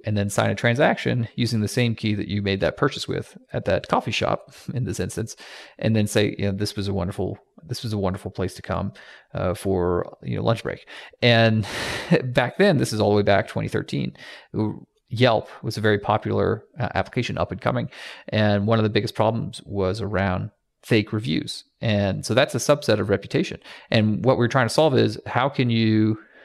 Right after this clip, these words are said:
make sure that when people are leaving reviews, they're being honest and that they've actually been there so that you know it's actually real. And it's just striking to me that here we are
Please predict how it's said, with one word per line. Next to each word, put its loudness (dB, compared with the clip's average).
make 2
sure 4
that 0
when -2
people -2
are 0
leaving 0
reviews, -2
they're -2
being -2
honest -2
and 0
that -2
they've 2
actually 2
been 4
there 2
so -4
that -4
you -2
know 2
it's -2
actually 0
real. 0
And 2
it's 2
just 0
striking 2
to 2
me 4
that 2
here 4
we 4
are 4